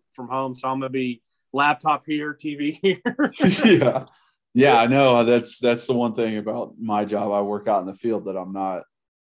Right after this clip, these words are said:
Speaker 2: I'm
Speaker 1: Yeah.
Speaker 2: not in an office setting where I can, like, pull out the laptop. I'm gonna be pissed. Um, but I, I'll just have to take a lu-, late lunch on Thursday <laughs> so I can,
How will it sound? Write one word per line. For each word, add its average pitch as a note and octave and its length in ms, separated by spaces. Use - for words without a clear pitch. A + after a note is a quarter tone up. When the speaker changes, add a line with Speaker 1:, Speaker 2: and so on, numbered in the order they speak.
Speaker 2:
I'm G#2+ 80
Speaker 1:
Yeah. G#2 80
Speaker 2:
not A2 140
in G#2 60
an G#2 40
office G2+ 560
setting G#2 320
where G2+ 160
I F#2+ 60
can, G#2 160
like, G2+ 200
pull A2 200
out G#2+ 80
the G#2+ 80
laptop. G2 600
I'm G2+ 140
gonna G#2+ 140
be F#2+ 120
pissed. - 640
Um, G#2 760
but A#2 240
I, A2+ 240
I'll A#2+ 140
just A#2 160
have A#2+ 160
to - 60
take A#2 160
a G#2+ 40
lu-, A2 300
late A2+ 400
lunch A2+ 420
on G2+ 180
Thursday A2+ 540
<laughs> - 20
so C3 220
I B2+ 140
can, C#3 340